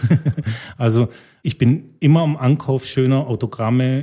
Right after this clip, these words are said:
interessiert oder ich kann versprechen, dass sie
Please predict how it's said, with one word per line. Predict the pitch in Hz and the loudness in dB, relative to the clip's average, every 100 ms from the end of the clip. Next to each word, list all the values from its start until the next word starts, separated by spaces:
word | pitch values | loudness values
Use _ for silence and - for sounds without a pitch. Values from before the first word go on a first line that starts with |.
| - | -2
interessiert | 123 104 95 - 143 147 156 156 | -2 0 -2 -4 -2 -2 -2 -4
oder | - 107 | -6 -6
ich | 101 | -4
kann | - 107 | -2 -4
versprechen, | - 104 - 120 127 - 120 | -2 -6 -4 -4 -4 -2 -2
dass | 110 - | -4 -6
sie | 107 104 101 | -4 -4 -6